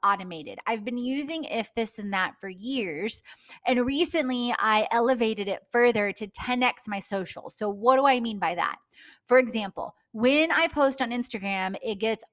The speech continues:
automatically repurposed on Facebook, meaning reposted without me doing anything with some of their tools or their tech called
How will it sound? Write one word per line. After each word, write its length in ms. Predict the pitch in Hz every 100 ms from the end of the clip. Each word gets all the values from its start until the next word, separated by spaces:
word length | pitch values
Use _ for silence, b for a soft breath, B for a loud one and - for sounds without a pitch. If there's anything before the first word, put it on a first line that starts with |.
| -
automatically 1300 | 226 233 254 269 269 240 220 220 233 226 202 180 175 -
repurposed 800 | 180 240 262 254 233 - 233 214 -
on 200 | 208 190
Facebook, 560 | - 320 - 285 277 277
meaning 280 | 233 220 208
reposted 680 | 185 277 - 226 - 214 202
without 460 | 185 214 226 254 226
me 280 | 269 285
doing 320 | 208 254 262 240 262
anything 560 | 285 269 - 196 208
with 180 | 208 202 _
some 240 | - 233 247
of 80 | 269
their 140 | 262
tools 500 | - 226 220 220 214 -
or 120 | 202
their 140 | 208
tech 300 | - - 220 -
called 220 | 208 185